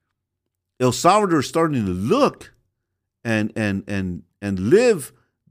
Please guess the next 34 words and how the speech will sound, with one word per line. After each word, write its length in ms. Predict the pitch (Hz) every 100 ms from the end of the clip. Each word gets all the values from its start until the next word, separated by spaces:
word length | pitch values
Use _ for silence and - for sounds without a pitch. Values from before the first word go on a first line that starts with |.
| _ _
the 240 | 104 92
pattern, 680 | 107 - 156 196 160 120 113 _ _
the 100 | -
pattern 400 | 101 156 202 165
of, 260 | 123 98 - _ _ _ _
you 140 | - 131
know, 120 | 120
a 80 | 117
civilized, 920 | - - 196 185 147 127 113 - - _ _ _ _ -
um, 440 | 107 110 98 85 - - -
<laughs> 260 | 123 -
country, 580 | - 185 247 147 117 147 - _ _ _ _ _ _ _ _ _ _ _ _ _ -
and, 180 | 135 135
and 180 | 135 123
they're, 220 | 117 117
and 180 | 120 113
they're 120 | 110
looking 440 | 117 196 214 175
at 200 | 143 123
the, 260 | 120 110 107
uh, 220 | 107 101 -
at, 180 | 104 -
at, 260 | 101 92 -
at, 240 | 101 92 - _ _ _ _ _ _
they're 140 | - 127
looking 280 | 170 180 151
at 120 | 120
the, 180 | 104 -
at 100 | 104
the 60 | 98
playbook 500 | - 165 190 160 -
of 100 | 95
America 500 | 87 123 233 120 110
and, 200 | 92